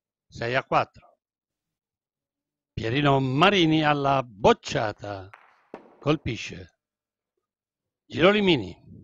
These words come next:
colpisce bene anche lui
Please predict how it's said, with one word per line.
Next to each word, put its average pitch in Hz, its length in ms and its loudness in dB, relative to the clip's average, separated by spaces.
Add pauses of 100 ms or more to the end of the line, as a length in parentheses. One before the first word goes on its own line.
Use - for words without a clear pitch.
(2750)
colpisce 127 520 -6
bene 139 220 0
anche 139 200 0
lui 139 340 0